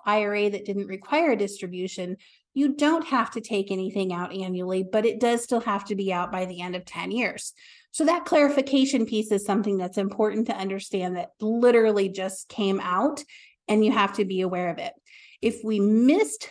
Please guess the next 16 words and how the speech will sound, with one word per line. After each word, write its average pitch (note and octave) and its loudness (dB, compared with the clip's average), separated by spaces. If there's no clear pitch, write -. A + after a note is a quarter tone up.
R C4 6
M C4 4
Ds B3 -4
and A3+ 0
they G#3 0
were G3 0
supposed C4+ -2
to C#4 -6
be A#3+ -6
taken A#3 0
out G#3 0
in F#3 -8
twenty A#3 0
twenty-one A#3 0
or G3+ -2
twenty-two, A#3 -4